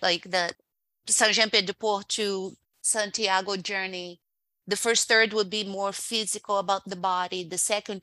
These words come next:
third of the Camino is about expanding the mind and that openness of the mind. And the last third would be more about your soul and about that spiritual,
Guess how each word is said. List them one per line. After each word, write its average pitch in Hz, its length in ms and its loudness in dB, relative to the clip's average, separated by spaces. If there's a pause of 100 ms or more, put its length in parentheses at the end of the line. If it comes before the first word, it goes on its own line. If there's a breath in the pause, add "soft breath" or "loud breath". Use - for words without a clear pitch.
(120)
third 196 380 -2
of 185 200 -8
the 185 160 -4
Camino 185 540 -8
is 180 180 -6
about 180 600 -4 (240)
expanding 185 640 0
the 180 80 -6
mind 180 680 -4
and 170 160 -10
that 175 140 -4 (100)
openness 185 600 -4
of 185 180 -10
the 185 120 -8
mind. 170 640 -8 (400)
And 190 200 -2
the 190 100 -4 (260)
last 208 560 4
third 202 340 0
would 185 160 -4
be 190 100 -6
more 190 220 -2
about 185 320 -2
your 190 140 -4
soul 185 680 0
and 175 160 -4
about 175 300 -8
that 185 240 -6
spiritual, 180 1120 -2